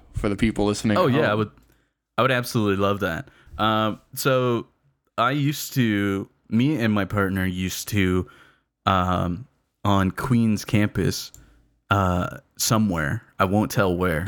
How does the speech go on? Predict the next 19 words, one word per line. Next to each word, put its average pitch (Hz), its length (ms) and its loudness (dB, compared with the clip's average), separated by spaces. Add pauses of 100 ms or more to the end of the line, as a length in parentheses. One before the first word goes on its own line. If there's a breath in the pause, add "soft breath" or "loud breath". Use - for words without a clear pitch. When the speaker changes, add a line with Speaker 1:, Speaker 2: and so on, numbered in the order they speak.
(120)
Speaker 2:
<laughs> - 120 -12
but 101 360 0
somewhere, 92 480 2 (340 loud breath)
we 107 120 4
used 110 200 0
to 110 60 4
have 104 440 0
drinks 107 460 0
and 104 200 0
watch 98 300 -2
kaiju 98 480 0
films 127 500 -2 (280 loud breath)
with 101 160 0
a 98 60 2
group 104 240 0
of 95 80 0
friends. 101 500 -2 (100)
Speaker 1:
Yes. - 400 -8
Speaker 2:
And, 117 600 0